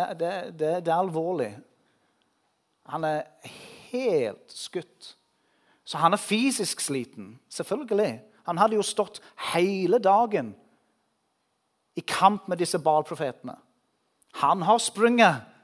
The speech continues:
veldig fort <laughs> til hovedstaden, og nå har han reist langt til Beersheba, og en dagsreise til inn i ørkenlandet. Han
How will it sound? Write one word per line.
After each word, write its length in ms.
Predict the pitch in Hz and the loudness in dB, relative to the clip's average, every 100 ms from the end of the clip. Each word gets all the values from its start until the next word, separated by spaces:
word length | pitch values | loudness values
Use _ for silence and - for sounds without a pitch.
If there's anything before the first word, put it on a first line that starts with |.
| _ _ _ _ | _ _ _ _
veldig 460 | - 156 185 165 196 | 2 6 6 4 2
fort 380 | 220 233 - - - - - | 2 -2 -4 -10 -10 -20 -18
<laughs> 80 | 185 - _ _ - - _ _ _ _ _ _ - | -16 -18 _ _ -20 -20 _ _ _ _ _ _ -2
til 300 | 156 156 143 - _ _ _ - | 0 2 0 -6 _ _ _ -8
hovedstaden, 720 | 190 165 151 147 143 151 220 - _ _ _ - | -4 -2 0 4 4 2 -4 -12 _ _ _ -10
og 120 | 139 | -4
nå 140 | 170 | -2
har 180 | 156 156 | 2 2
han 120 | 151 | 2
reist 440 | 151 165 139 - - | 2 2 0 -10 -10
langt 580 | 135 131 131 143 220 226 | -8 -2 2 2 0 -4
til 120 | 180 | -4
Beersheba, 640 | 156 156 143 156 135 139 185 - - - - | 0 0 0 0 0 0 -4 -4 -18 -18 -8
og 80 | 147 | -6
en 180 | 135 123 - | -6 -8 2
dagsreise 600 | 214 214 - 165 160 - | 2 2 -2 0 0 -2
til 240 | - 147 143 | -2 0 0
inn 160 | 160 131 | -4 -4
i 80 | 135 | -6
ørkenlandet. 720 | 143 - 147 131 127 147 185 - _ _ - - | -8 -10 -4 -2 0 -2 -2 -8 _ _ -12 2
Han 320 | 180 147 110 | 4 4 -2